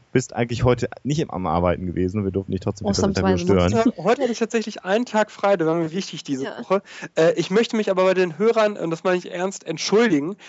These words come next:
Speaker 3: für die Tonqualität meiner Aufnahmen, die ich da darin, daran, mein, mein Zoom-Aufzeichnungsgerät war bis diesen Montag in Reparatur. Ich hab's erst Dienstag zurückerhalten und musste dann mit meinem,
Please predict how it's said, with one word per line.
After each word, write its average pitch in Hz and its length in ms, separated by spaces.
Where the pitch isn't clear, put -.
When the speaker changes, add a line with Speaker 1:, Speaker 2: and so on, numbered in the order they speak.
Speaker 3:
für - 240
die 175 100
Tonqualität 196 800
meiner 180 260
Aufnahmen, 160 520
die 160 60
ich 160 120
da 170 140
darin, 196 320
daran, 190 340
mein, 170 220
mein 160 340
Zoom-Aufzeichnungsgerät 151 1600
war 156 200
bis 180 400
diesen 185 340
Montag 190 460
in 170 100
Reparatur. 170 640
Ich 139 120
hab's 170 140
erst 165 220
Dienstag 196 500
zurückerhalten 165 840
und 170 60
musste 180 300
dann 160 220
mit 185 160
meinem, 165 440